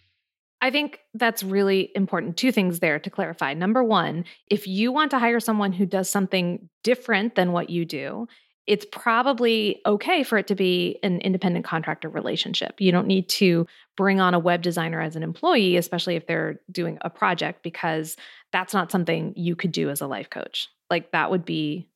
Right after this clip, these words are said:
an I C. Versus if you wanted to scale your program and have coaches who work under you that work with various clients, that sounds like it would be more of an employee situation.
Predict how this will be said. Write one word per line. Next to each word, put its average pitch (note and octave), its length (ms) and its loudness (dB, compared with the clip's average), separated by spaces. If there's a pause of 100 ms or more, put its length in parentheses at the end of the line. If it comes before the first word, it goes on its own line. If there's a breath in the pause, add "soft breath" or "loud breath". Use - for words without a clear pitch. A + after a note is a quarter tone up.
(140)
an F3 80 2
I D3+ 160 -2
C. D#3 400 -2 (320 soft breath)
Versus F#3+ 640 2
if G3 160 0
you G3+ 240 2
wanted F#3+ 420 2
to - 160 0
scale F3+ 340 2
your E3+ 140 2
program B3+ 460 2
and F3+ 80 0
have F3 160 -2
coaches F#3+ 340 -4
who E3+ 140 -4
work D#3+ 260 -4
under B3 220 2
you A#3+ 180 2
that G#3 220 0
work E3 160 -6
with E3 160 -10
various D#3 340 -4
clients, G#3 540 0 (240 soft breath)
that F#3+ 240 0
sounds F#3 180 2
like E3+ 160 2
it F3 60 0
would E3+ 140 0
be E3+ 100 -2
more D#3 200 0
of D#3 60 -4
an D#3+ 80 -2
employee D3+ 520 -6
situation. - 760 -6